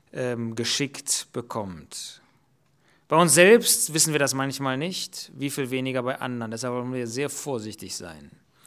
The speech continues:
Gott schenkt Prüfungen der Vorsorge.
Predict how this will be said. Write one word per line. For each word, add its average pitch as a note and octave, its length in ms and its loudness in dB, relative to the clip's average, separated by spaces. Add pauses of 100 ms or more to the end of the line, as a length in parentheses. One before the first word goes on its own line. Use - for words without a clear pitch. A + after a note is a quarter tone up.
(380)
Gott G#3 220 8
schenkt A3 340 4
Prüfungen G#3+ 720 2 (680)
der C#3 160 -2
Vorsorge. G2+ 840 -6